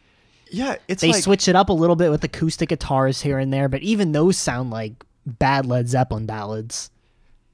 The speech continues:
Speaker 1: Yeah. And it's not only just Led Zeppelin that they replicate as well. There's hints of Cream.
Speaker 2: Mm-hmm.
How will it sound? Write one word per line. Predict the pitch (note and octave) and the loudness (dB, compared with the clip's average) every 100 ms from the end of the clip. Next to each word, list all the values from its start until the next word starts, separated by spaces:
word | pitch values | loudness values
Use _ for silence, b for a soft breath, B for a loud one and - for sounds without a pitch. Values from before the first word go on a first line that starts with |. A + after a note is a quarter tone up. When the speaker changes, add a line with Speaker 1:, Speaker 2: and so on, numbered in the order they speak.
| _ _ _ | _ _ _
Speaker 1:
Yeah. | C#3 E2 - _ _ - - | -8 -8 -14 _ _ -20 -12
And | F#3 | -10
it's | A#3+ C#4+ | -10 -8
not | E4+ | -6
only | D4 F3 C3 | -4 -4 -4
just | B2+ - - | -6 -8 -12
Led | G#2+ G#2 F#2 | -8 -8 -8
Zeppelin | F#2+ - - F#2 F2+ | -8 -8 -8 -14 -12
that | F2+ | -12
they | F#2 G2 | -10 -8
replicate | G2+ F#2+ G#2+ - F#2 | -8 -8 -10 -12 -12
as | F#2 F#2+ | -12 -10
well. | G2 - - | -10 -10 -12
There's | G2+ - | -14 -12
hints | - A2 A2 | -10 -10 -10
of | - - - | -16 -20 -18
Cream. | - C#3+ F3 F3+ F3+ F3+ | -12 -6 -4 -4 -4 -6
Speaker 2:
Mm-hmm. | F3+ D3 C#3+ D3+ | 0 2 2 0